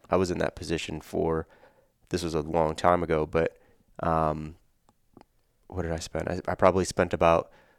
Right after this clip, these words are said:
a year and a half, um, off and on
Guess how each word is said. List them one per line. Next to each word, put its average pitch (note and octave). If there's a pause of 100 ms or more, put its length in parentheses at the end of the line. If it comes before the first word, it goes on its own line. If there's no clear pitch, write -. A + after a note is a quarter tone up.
(220)
a F#2
year E2
and D#2+
a D#2
half, - (280)
um, - (460)
off E2+
and D#2+
on D#2